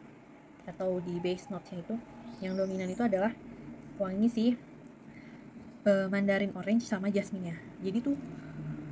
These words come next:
gimana ya, kalau untuk mendeskripsikan wangi secara keseluruhan yang varian passion ini, passion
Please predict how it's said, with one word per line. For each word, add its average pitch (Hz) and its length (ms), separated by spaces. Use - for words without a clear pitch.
gimana 254 200
ya, 185 200
kalau 233 320
untuk 226 260
mendeskripsikan 214 800
wangi 208 320
secara - 480
keseluruhan 214 540
yang 202 160
varian 196 340
passion 202 500
ini, 208 320
passion 196 560